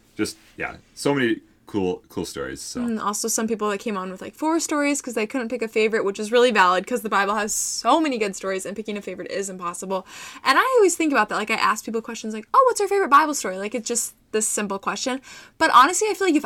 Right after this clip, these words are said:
Speaker 2: I had to, I don't think I've ever answered that question on the podcast because I don't even know what I would say, I guess, 'cause I have such a variety, and I think it just kinda depends on the day and, like, the point.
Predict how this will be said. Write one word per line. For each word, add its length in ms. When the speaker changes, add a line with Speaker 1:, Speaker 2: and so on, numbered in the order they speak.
Speaker 2:
I 140
had 160
to, 100
I 60
don't 160
think 120
I've 120
ever 180
answered 280
that 100
question 280
on 80
the 60
podcast 400
because 220
I 260
don't 200
even 200
know 120
what 100
I 80
would 140
say, 200
I 120
guess, 260
'cause 140
I 100
have 140
such 220
a 40
variety, 460
and 100
I 60
think 200
it 80
just 200
kinda 180
depends 400
on 140
the 80
day 360
and, 120
like, 180
the 100
point. 280